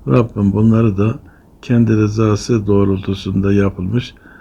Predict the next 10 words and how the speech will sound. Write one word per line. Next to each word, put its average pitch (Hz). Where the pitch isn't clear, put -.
amellerden 104
saysın. 95
Sonuç 180
itibariyle 117
herkes 127
varından 107
vermeli, 98
Allah 104
yolunda 90
infak 95